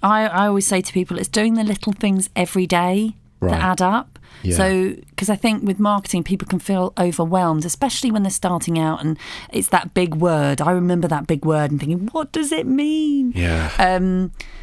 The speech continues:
Speaker 1: it's just doing little things every day. So you can start off by, you know, having your Twitter account and tweeting. You know, social media is marketing.
Speaker 2: Mm.
Speaker 1: Um, and you can do a couple of emails a day, you know, and you can build up and build up, but just do a little bit every day,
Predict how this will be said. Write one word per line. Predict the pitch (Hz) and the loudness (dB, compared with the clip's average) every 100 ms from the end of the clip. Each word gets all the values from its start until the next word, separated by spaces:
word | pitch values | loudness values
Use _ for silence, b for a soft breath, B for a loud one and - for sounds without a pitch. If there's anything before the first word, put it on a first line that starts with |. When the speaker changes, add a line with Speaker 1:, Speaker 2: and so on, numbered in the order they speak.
| B - | B -4
Speaker 1:
it's | 240 - - | -2 -2 0
just | 294 - - | 0 0 2
doing | 302 285 262 | 2 2 2
little | 262 - | 0 0
things | 247 254 233 220 | 0 2 2 2
every | 214 226 | 0 2
day. | 240 208 | 2 2
So | - 214 | 2 0
you | 233 | 2
can | 247 | 0
start | 233 - 262 247 | 0 0 0 2
off | 240 208 - | 0 0 0
by, | 196 180 | 0 0
you | 233 202 | 0 0
know, | 180 | 0
having | 233 233 196 | 0 0 0
your | 170 | -2
Twitter | - 156 - | -4 -4 -4
account | 135 - 135 156 185 B B | -6 -4 -2 -2 -6 B B
and | 220 202 | -2 0
tweeting. | - 254 - 165 - | 0 0 -2 -4 -2
You | 185 | 0
know, | 160 | 0
social | - 220 185 185 | 0 0 0 0
media | 190 175 180 | 0 0 -2
is | 175 | 0
marketing. | 208 208 196 - - 156 B B B | 0 0 -2 -8 -10 -10 B B B
Speaker 2:
Mm. | 127 123 | 2 2
Speaker 1:
Um, | 170 165 160 180 - _ _ _ _ - | 2 0 -2 -4 -10 _ _ _ _ -2
and | 196 185 | 0 0
you | 190 | 0
can | 196 | 0
do | 185 180 180 | 2 2 0
a | |
couple | - 185 190 | -2 0 0
of | |
emails | 220 214 175 151 151 | 2 2 2 0 0
a | |
day, | 147 135 127 139 B B B - 220 | 0 -2 -4 -8 B B B -6 -2
you | |
know, | 190 185 | 0 0
and | 185 214 | 0 0
you | 208 | 0
can | 233 | 0
build | 208 247 233 | 2 2 2
up | 220 143 - | 0 0 -4
and | 180 165 | -2 0
build | 175 156 | 0 0
up, | 160 135 - | -2 -2 -6
but | 185 | -4
just | 208 190 - | -2 0 0
do | 208 208 | 2 2
a | 196 | 0
little | 208 202 208 | 0 0 -2
bit | 175 170 - | -2 -2 -4
every | 165 165 | -2 -2
day, | 151 139 131 143 | -2 -4 -6 -12